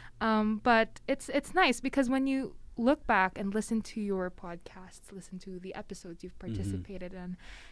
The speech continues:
Speaker 1: you've kinda, you kind of evaluate yourself and, and see, like,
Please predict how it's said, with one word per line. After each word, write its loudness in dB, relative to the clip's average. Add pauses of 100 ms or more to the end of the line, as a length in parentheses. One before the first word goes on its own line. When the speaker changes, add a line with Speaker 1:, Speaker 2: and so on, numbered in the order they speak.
Speaker 1:
you've -6
kinda, -2
you -6
kind -2
of -4 (120)
evaluate -4
yourself -6
and, -8
and -10
see, -6
like, -8